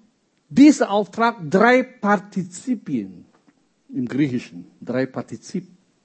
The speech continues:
Macht zu Na-, ja, macht die Nationen zu Jüngern und dann gibt er drei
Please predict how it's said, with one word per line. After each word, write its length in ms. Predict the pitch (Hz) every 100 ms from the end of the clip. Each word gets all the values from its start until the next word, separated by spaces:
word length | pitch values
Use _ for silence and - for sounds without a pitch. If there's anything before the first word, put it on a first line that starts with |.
| _ _ _ _ _ _ _ _ _ _ _ _ _ _ _ _ _ _ _ _
Macht 500 | 147 240 233 - -
zu 120 | 226
Na-, 220 | 208 190
ja, 220 | 190 208 233 -
macht 220 | 208 233
die 60 | 208
Nationen 380 | 180 180 226 214
zu 140 | 196
Jüngern 480 | 185 226 240 247 233
und 260 | - 170 175
dann 280 | 202 208
gibt 240 | 180 196 180
er 100 | 156
drei 880 | 131 135 170 170 139 131 147 180